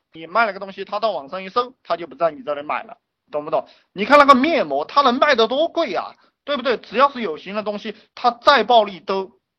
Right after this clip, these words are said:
暴利不起来，因为它有一个固定的东西，那个人头马，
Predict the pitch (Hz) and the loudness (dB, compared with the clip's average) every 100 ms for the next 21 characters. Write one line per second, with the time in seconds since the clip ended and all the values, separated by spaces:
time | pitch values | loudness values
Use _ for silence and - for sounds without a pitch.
0 | _ - 240 196 202 214 - 139 113 120 | _ 2 4 4 -4 -12 -14 -12 -10 -10
1 | 139 185 208 220 220 131 143 151 254 190 | -8 -8 -6 -4 -4 -4 -8 -6 -6 -4
2 | 170 151 151 147 214 240 233 - - - | -4 -4 -8 -6 2 6 6 6 -16 4
3 | 202 254 269 285 262 143 | 6 8 4 0 0 0